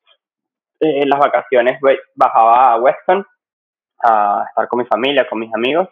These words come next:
pero, pero estaba como que en, en otro mundo, ¿no? Y, y una vez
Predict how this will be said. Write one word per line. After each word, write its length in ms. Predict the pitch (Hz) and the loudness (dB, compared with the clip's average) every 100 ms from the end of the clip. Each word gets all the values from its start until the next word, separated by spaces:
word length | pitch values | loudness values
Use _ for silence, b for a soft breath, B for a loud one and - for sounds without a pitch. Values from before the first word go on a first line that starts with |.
| - | -2
pero, 440 | 123 113 110 110 | 0 2 2 0
pero 100 | 107 - | -2 -2
estaba 220 | - 117 | 0 0
como 160 | 139 | 0
que 80 | 123 | 0
en, 60 | 117 | -2
en 120 | 123 | -2
otro 240 | 120 120 127 | -2 0 0
mundo, 340 | 139 127 117 | 0 0 -2
¿no? 220 | 110 117 - _ _ _ - | 0 -2 -4 _ _ _ -8
Y, 500 | 131 117 117 117 135 | -2 0 -2 -2 -2
y 40 | |
una 200 | 135 143 | 0 2
vez 120 | 156 | 0